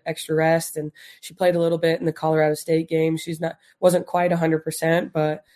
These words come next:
um, she practiced today, looked great, and, and she's getting, getting back to,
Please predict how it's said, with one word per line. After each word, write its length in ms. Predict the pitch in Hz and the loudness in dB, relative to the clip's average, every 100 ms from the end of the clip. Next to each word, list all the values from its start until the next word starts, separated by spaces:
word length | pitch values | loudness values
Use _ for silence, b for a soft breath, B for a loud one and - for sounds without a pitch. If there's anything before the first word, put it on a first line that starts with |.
| b b | b b
um, 600 | 151 151 151 151 151 156 | -4 -2 -2 -4 -6 -10
she 120 | - | -8
practiced 380 | 175 160 160 - | 2 2 2 -6
today, 280 | 156 160 165 | -4 0 0
looked 240 | 156 156 | 0 -2
great, 380 | 156 156 165 - | -2 0 0 -2
and, 280 | 151 147 143 | -6 -6 -8
and 180 | 151 147 | -8 -8
she's 240 | - 151 | -8 -8
getting, 400 | - 160 160 151 - _ | -4 -4 -6 -10 -18 _
getting 240 | 165 160 160 | -12 -8 -6
back 280 | 151 151 - | -6 -8 -8
to, 400 | 170 151 147 | -2 -2 -4